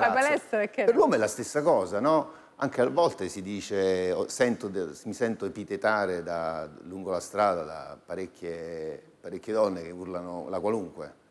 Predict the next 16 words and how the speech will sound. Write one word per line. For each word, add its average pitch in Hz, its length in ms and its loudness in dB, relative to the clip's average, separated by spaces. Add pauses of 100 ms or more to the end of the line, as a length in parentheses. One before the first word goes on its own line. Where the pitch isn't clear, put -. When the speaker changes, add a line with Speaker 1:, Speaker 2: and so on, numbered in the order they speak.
Speaker 1:
Non 170 240 4
mi 170 120 4
dica 156 260 4
che 120 220 -2
cosa 147 320 2
perché 113 260 -4
non 107 220 -4
glielo 101 240 -6
dirò. - 200 -10
Speaker 2:
Ma 233 140 2
perché? 214 460 2
Che 277 160 -4
gli 269 100 -2
urle-, 226 460 -2
urleranno 214 800 -2
mai? 175 440 -14